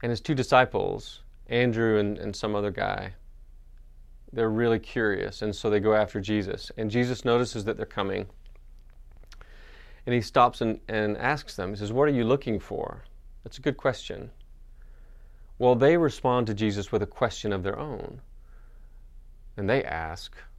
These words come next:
"Where are you staying?" I think it's their way of saying, "Well, we're looking for you.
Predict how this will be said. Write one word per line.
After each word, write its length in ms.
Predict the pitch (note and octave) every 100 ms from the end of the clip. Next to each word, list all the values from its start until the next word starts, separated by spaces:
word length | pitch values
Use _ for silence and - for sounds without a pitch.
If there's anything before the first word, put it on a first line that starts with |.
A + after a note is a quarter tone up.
| -
"Where 280 | - A2+ A#2+
are 40 |
you 160 | A2+ F#2+
staying?" 640 | - - A2 G#2 F2 - - - - - - - - - - - - - - - - - - - - - - -
I 80 | A#2
think 160 | A2
it's 160 | G2+ -
their 260 | - A#2+ A2
way 160 | G#2+
of 80 | G2
saying, 260 | - G#2 G2
"Well, 120 | G2
we're 160 | G#2
looking 280 | B2 B2 G2+
for 200 | - G2+
you. 480 | F#2+ G#2+ F#2+ D#2+